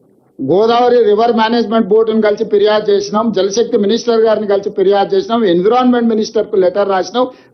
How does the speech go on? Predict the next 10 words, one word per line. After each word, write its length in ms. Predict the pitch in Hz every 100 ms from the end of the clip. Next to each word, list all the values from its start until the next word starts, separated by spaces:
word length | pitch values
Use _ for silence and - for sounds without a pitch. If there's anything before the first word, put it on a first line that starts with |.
| -
ఫైనాన్స్ 380 | 175 262 262 226
మినిస్టర్కు 500 | 233 220 226 208 214
లెటర్ 320 | 185 202 196
రాసినాం, 380 | 190 180 240 226
రేపు 200 | 196 180
అవసరమైతే 440 | 202 240 240 240
ప్రధానమంత్రిని 800 | - 170 214 262 240 226 214 196
కలుస్తాం, 420 | 175 190 - 254 - - _ _ _ _ _ _ _ _
అందరినీ 400 | 160 254 302 294
కలుస్తాం. 460 | 269 247 233 202